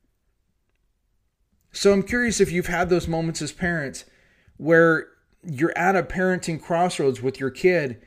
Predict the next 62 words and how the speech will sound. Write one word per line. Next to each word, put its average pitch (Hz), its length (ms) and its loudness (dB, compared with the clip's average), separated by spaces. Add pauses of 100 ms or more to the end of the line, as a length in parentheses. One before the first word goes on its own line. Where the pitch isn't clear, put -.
(380)
and 156 140 -2
they 165 100 2
wanna 165 260 -2
quit. 160 280 -2
They're 139 120 -6
not 165 200 -4
having 165 320 -4
fun 160 220 -2
anymore. 127 320 -4
How 175 260 -6
have 170 260 -4
you 156 80 -4
dealt 147 340 -6
with 127 240 -6
that? 82 320 -12 (840)
How 185 180 4
have 190 220 0
you 175 140 0
dealt 156 340 0
with 170 200 -2
them 151 200 -2
to 143 120 -2
say, 156 460 -4 (340)
"You 147 300 -4
can't 175 400 -2
quit"? 156 320 2
Or 139 100 -4
have 175 240 -2
you 202 160 2
allowed 196 360 2
them 139 180 -2
to? 131 220 -4
I-, 131 40 -4
is 156 300 0
that 180 160 2
a, 185 200 0
a 185 40 -2
decision 190 520 2
that 196 120 -2
you 190 120 -2
regret? 180 460 0 (300)
I'm 220 140 0
not 220 180 -2
saying 202 300 0
you're 190 100 6
worse 190 260 6
than, 170 160 -2
pl-, 202 200 -8
than 165 380 -2
me. 190 180 2
Please 214 280 -2
understand, 190 440 -2
I'm 156 80 -4
not 165 180 -4
saying 202 240 0
that. 127 120 -6
I'm 139 100 -6
not 156 160 -4
condemning 180 400 0
you 147 160 -2
at 151 60 2
all. 170 280 -4